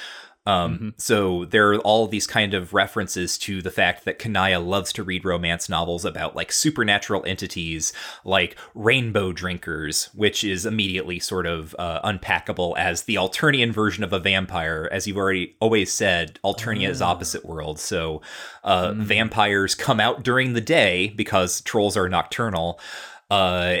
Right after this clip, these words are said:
Speaker 1: and they're dr-, rainbow drinkers because they, they drink everyone's blood, right? They, they take all the hemo spectrum into them. And, uh, for whatever reason, probably because of, like, weird troll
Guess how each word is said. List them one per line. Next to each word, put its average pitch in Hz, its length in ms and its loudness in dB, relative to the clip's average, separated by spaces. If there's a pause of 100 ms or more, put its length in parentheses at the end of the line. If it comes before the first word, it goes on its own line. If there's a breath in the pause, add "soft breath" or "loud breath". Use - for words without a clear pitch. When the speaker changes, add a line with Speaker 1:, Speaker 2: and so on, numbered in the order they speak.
Speaker 1:
and 98 500 0
they're 101 220 2
dr-, 92 320 -10
rainbow 117 400 4
drinkers 92 480 -4
because 98 320 -2
they, 98 240 -2
they 101 180 0
drink 107 320 -4
everyone's 92 480 0
blood, 78 420 -6
right? 85 280 -2
They, 87 260 -4
they 90 160 -2
take - 320 -2
all 101 180 4
the 90 80 -4
hemo 92 380 -4
spectrum 87 480 -4
into 80 380 -10
them. 78 320 -12 (340 loud breath)
And, 92 580 2
uh, 87 420 0 (220)
for 113 520 2
whatever 151 480 4
reason, 160 400 -2
probably 120 420 2
because 117 420 0
of, 113 220 4
like, 113 220 2
weird 127 480 2
troll 147 560 2